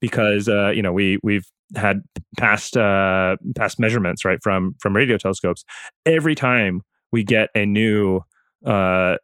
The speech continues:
new instrument, a, a, a new, either a step change in, uh, in sort of resolution or, uh, or a new, or a new frequency that we, uh, get access to, uh, we discover something new about the universe.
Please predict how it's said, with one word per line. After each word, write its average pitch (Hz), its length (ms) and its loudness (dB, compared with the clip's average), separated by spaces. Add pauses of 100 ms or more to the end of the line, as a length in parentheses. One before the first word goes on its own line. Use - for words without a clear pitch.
new 113 180 0
instrument, 104 560 -2 (100)
a, 98 140 2 (120)
a, 101 260 2
a 110 80 2
new, 110 340 2
either 120 260 2
a 113 160 -2
step 117 280 -2 (180)
change 107 500 0
in, 95 420 0 (440)
uh, 92 360 0
in 95 140 -2
sort 90 180 -4
of 90 80 -4 (340)
resolution 139 720 2
or, 107 440 2
uh, 101 280 0 (260)
or 107 200 0
a - 20 0
new, 107 180 0 (140)
or 110 380 0
a 101 40 0
new 104 140 2
frequency 92 640 -2 (480)
that 101 180 2
we, 98 320 2
uh, 95 200 0
get 98 140 0
access 110 320 -2
to, 87 300 -4 (920)
uh, 104 300 2 (160)
we 120 260 0
discover 117 340 2
something 101 260 -2
new 92 140 2
about 82 200 -2
the 90 60 -4
universe. - 360 -6